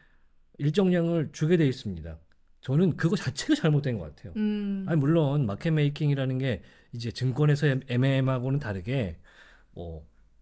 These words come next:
Speaker 1: 이 바닥에서는 뭐 그렇게 쓰일 수도 있지라고 하지만 기본소득이라면서요.
Speaker 2: 음.
Speaker 1: 모든 사람들의 네트워크라면서요. 그런데 마켓 메이킹의 수량을 따로 빼놨다.
Speaker 2: 음.
Speaker 1: 이상하잖아.
Speaker 2: 되게 이상해요. 뭐를,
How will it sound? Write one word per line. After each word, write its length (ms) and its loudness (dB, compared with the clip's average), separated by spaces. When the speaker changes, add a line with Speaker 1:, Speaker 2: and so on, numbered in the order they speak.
Speaker 1:
이 220 4
바닥에서는 800 -2
뭐 180 -8
그렇게 240 -8
쓰일 180 -4
수도 220 -2
있지라고 460 -2
하지만 420 0
기본소득이라면서요. 1080 2
Speaker 2:
음. 260 -6
Speaker 1:
모든 320 4
사람들의 420 4
네트워크라면서요. 1000 -2
그런데 480 6
마켓 320 0
메이킹의 680 0
수량을 600 0
따로 240 -2
빼놨다. 640 -4
Speaker 2:
음. 320 -6
Speaker 1:
이상하잖아. 640 -6
Speaker 2:
되게 180 -6
이상해요. 720 -6
뭐를, 800 -2